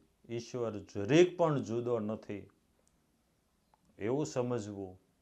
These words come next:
એવું નક્કી કરવું, એવું જાણવું. જય ગુરુ મહારાજ, જય ગુરુદેવ, જય સિયારામ.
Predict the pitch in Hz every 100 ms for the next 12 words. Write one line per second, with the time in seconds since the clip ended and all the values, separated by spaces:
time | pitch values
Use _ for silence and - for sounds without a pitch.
0 | _ _ _ - 110 139 147 135 135 143
1 | 127 - 110 104 98 95 - - 110 143
2 | 160 107 110 113 117 107 98 98 _ _
3 | _ _ _ _ _ - _ _ _ _
4 | - 113 131 135 135 131 131 135 131 131
5 | - 110 127 123 120 113 120 120 - _
6 | _ _ 110 107 107 - 92 85 90 95